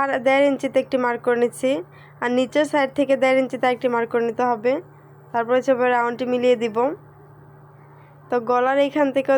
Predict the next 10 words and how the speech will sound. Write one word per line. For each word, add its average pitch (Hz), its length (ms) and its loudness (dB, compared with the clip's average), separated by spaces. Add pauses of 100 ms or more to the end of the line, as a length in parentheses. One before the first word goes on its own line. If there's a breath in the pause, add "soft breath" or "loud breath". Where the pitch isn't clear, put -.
দেড় 262 180 2
ইঞ্চি 262 260 -2 (180)
মার্ক 254 200 -2 (120)
করে 269 180 4 (100)
তারপর 254 240 -2
এবার 240 220 0
রাউন্ডটি 233 380 -2
মিলিয়ে 247 200 2
দিতে 220 220 -6
হবে। 247 300 -2